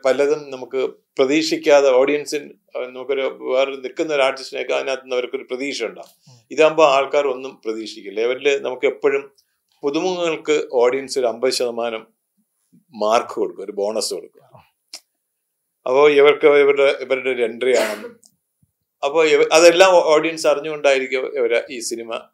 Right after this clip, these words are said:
Speaker 1: പിന്നെ കാണാനായിട്ട് എത്തുന്നത്. അപ്പൊ ഇതിനകത്തൊരു ഫ്രഷ്നെസ് ആ ഏരിയ ഒരുപാട് സ-, നമുക്ക് സപ്പോർട്ട് ചെയ്യും, ഒരു ക്യാമ്പസ് ഏരിയ. അപ്പൊ അതിലൂടെ ഒരുപാട്, ആ, പിന്നെ ഒരു പത്ത്, ഇരുപത്, ഇരുപത്തഞ്ച് പേര്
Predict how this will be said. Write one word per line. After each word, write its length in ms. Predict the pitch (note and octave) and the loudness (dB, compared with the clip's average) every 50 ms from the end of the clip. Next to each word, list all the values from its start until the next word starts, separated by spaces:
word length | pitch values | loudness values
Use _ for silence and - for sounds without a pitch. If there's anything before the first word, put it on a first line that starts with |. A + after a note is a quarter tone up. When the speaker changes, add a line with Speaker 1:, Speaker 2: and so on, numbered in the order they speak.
| _ - | _ -20
Speaker 1:
പിന്നെ 460 | - - - A2 G#2 G#2 G#2 G#2+ G#2 G2+ - | -20 -14 -12 -12 -12 -10 -10 -10 -10 -6 -4
കാണാനായിട്ട് 560 | G#2+ G#2 G#2 G#2+ G#2+ G2+ G#2 G#2 G#2 F#2+ - | -4 -4 -4 -4 -6 -8 -8 -10 -10 -10 -10
എത്തുന്നത്. 360 | F#2+ - - _ F2 F2+ D#2+ - _ _ _ _ _ _ _ _ _ _ _ _ _ | -12 -12 -14 _ _ -20 -20 -20 _ _ _ _ _ _ _ _ _ _ _ _ _
അപ്പൊ 140 | _ C3 D3+ | _ -6 -4
ഇതിനകത്തൊരു 380 | D3 E3 F3 F3 E3 F3+ F3+ | -4 -4 -4 -4 -2 -2 -4
ഫ്രഷ്നെസ് 680 | F3 F3+ - D3 D3+ D3 D3 - G3+ G#3+ F#3 - - C#3 B2+ A2+ - - _ | -4 -2 0 2 2 2 2 2 2 2 2 2 0 -2 -4 -4 -8 -10 _
ആ 100 | C3+ C3 | -8 -6
ഏരിയ 520 | C3+ B2+ A#2+ A#2+ B2 A#2+ A#2+ B2 B2 A#2+ - - - _ _ _ _ _ _ _ _ _ | -4 -4 -4 -4 -4 -6 -4 -2 -2 -2 -4 -4 -10 _ _ _ _ _ _ _ _ _
ഒരുപാട് 460 | A#2+ G#2 A2+ A2 A#2+ A#2 A#2+ A#2+ A#2 | -10 -8 -8 -6 -4 -4 -4 -4 -6
സ-, 140 | A2 - - | -8 -12 -16
നമുക്ക് 580 | - - A#2 G#2+ G#2+ G#2+ G2 G2 A2+ A2 - - | -18 -16 -16 -14 -14 -14 -10 -8 -10 -10 -10 -10
സപ്പോർട്ട് 460 | - - G2 - - G#2 G2 - - | -8 -6 -6 -4 -2 -4 -4 -4 -10
ചെയ്യും, 140 | - - _ _ _ _ _ | -20 -20 _ _ _ _ _
ഒരു 60 | G#2+ | -10
ക്യാമ്പസ് 440 | - G2+ G2+ G2 G2 G2 G2+ - - | -6 -6 -6 -4 -4 -6 -6 -6 -8
ഏരിയ. 200 | G2+ F#2+ - - _ _ _ _ _ _ _ _ _ _ _ _ _ _ | -10 -12 -14 -18 _ _ _ _ _ _ _ _ _ _ _ _ _ _
അപ്പൊ 160 | _ G#2+ G2+ | _ -6 -6
അതിലൂടെ 340 | G2+ G#2 G#2+ A2+ A#2 B2 B2+ | -4 -4 -6 -6 -4 -2 -2
ഒരുപാട്, 640 | B2+ A2+ G#2 G#2+ G#2 A2+ A#2 A#2 B2 B2 B2+ C3 | -2 -2 -4 -8 -10 -10 -8 -8 -8 -8 -8 -8
ആ, 460 | B2+ A2 G#2 F#2 - - - - - _ | -8 -10 -10 -12 -14 -16 -16 -16 -16 _
പിന്നെ 280 | G#2+ G#2+ G#2 G#2+ G#2+ G#2+ | -18 -20 -20 _ _ -16
ഒരു 220 | G#2+ A2+ A2 G#2+ G#2 | -10 -10 -10 -8 -10
പത്ത്, 400 | G#2+ G#2 - - A#2+ B2 - C#3 - - | -12 -12 -8 -6 -6 -6 -6 -6 -10 -12
ഇരുപത്, 400 | A#2+ A2 A2+ A2+ A2+ A2 A2 A#2 | -12 -10 -8 -8 -8 -8 -8 -8
ഇരുപത്തഞ്ച് 520 | A2+ A2 A2+ A2+ A2 - A2 A2 A2 A2+ A2 - - | -8 -8 -8 -10 -10 -14 -16 -14 -14 -16 -14 -12 -10
പേര് 300 | G#2+ G#2+ A2 A2+ A#2 | -10 -8 -8 -8 -10